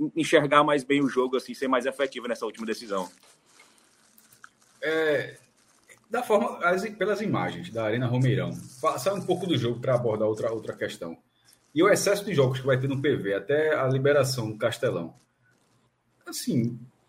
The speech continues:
Speaker 2: tudo bem que é no interior, mas, cara, não tem um voo pra Juazeiro, não é tão, também não é tão longe. Não, não sei como é que tá a programação dos clubes, não. Se, se o, o, o gramado do P V vai aguentar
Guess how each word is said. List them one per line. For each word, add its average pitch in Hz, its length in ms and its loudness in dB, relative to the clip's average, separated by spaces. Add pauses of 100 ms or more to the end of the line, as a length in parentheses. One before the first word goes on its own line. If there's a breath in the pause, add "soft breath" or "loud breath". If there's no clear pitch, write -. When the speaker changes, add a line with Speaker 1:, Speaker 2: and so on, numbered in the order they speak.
(960)
Speaker 2:
tudo 240 120 -2
bem 202 120 6
que 208 80 8
é - 20 8
no 208 80 4
interior, 190 300 6
mas, 175 140 2
cara, 165 180 2
não 139 160 2
tem 151 80 0
um 135 100 0
voo 123 200 -4
pra 131 140 2
Juazeiro, 110 680 0
não 127 100 -4
é 117 60 -2
tão, 127 320 -2
também 117 220 -4
não 120 80 -2
é - 20 -8
tão 117 140 -8
longe. 120 180 -2
Não, 214 180 -6
não 208 200 -8
sei 196 120 -4
como 175 140 -2
é - 20 0
que - 60 -8
tá 156 80 -2
a - 20 0
programação 147 400 0
dos 127 120 -2
clubes, 104 260 -6
não. 101 160 -8 (640 loud breath)
Se, 311 400 -4
se 202 180 -10
o, 208 60 -2
o, 214 380 -4
o 196 40 -8
gramado 165 480 6
do 139 60 -4
P 156 120 4
V 110 140 0
vai 147 160 2
aguentar 131 680 -2